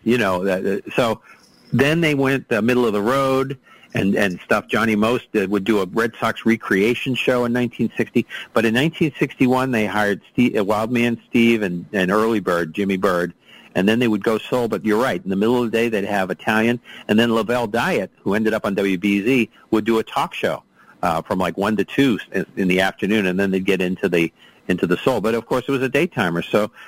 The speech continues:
the black population is small. So they did that. They didn't have a full-time soul station here.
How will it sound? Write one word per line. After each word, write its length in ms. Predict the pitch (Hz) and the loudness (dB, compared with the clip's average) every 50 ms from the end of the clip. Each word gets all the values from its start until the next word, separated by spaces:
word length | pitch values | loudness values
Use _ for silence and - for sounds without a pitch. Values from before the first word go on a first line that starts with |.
| - - | -12 -4
the 100 | - 113 - _ _ | -4 -4 -4 _ _
black 260 | - 143 139 160 - - | -2 -2 -2 -2 -4 -4
population 600 | - 156 151 - - 147 143 156 143 - - 127 | -4 -4 -4 0 0 0 0 0 -2 -2 -4 -4
is 80 | - | -4
small. 480 | - - 135 131 202 233 - - - _ _ - - - _ - - | -2 -2 0 0 0 0 -2 -6 -8 _ _ -20 -20 -20 _ -6 -2
So 240 | - 117 113 107 | 0 2 2 2
they 220 | 107 101 113 123 127 | 0 0 0 0 0
did 240 | 117 113 143 170 175 | 0 0 0 0 0
that. 320 | 123 101 98 101 - - | 0 0 0 -2 -2 0
They 100 | 110 113 | 0 0
didn't 200 | 120 135 131 117 | 0 0 0 0
have 160 | 113 127 147 | 0 0 0
a 40 | 156 | 0
full-time 460 | - - 113 107 - - 95 92 95 | -2 -2 -2 -2 0 -2 -2 -2 -2
soul 240 | - - 110 104 92 | -2 0 0 0 0
station 420 | - - 92 90 90 - - 80 78 | -2 -2 -2 -2 -2 -2 -4 -8 -6
here. 220 | 85 78 64 - | -6 -6 -6 -6